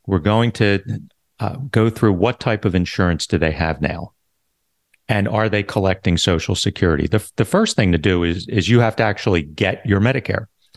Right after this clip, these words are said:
So folks that are collecting Social Security, the Medicare card shows up automatically about three and a half months before Medicare kicks in.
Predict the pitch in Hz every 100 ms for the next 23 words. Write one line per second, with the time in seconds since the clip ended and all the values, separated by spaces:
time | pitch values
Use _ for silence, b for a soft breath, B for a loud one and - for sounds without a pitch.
0 | b b b _ - 110 101 135 139 -
1 | 113 107 - 107 113 113 101 110 95 -
2 | - 104 - 180 127 95 - 131 143 135
3 | - 120 - 117 110 - 113 110 113 117
4 | 110 104 113 131 - 87 90 98 95 -
5 | 95 110 104 104 104 - 82 90 - -
6 | - - 82 80 90 135 160 - 82 -
7 | 101 - 101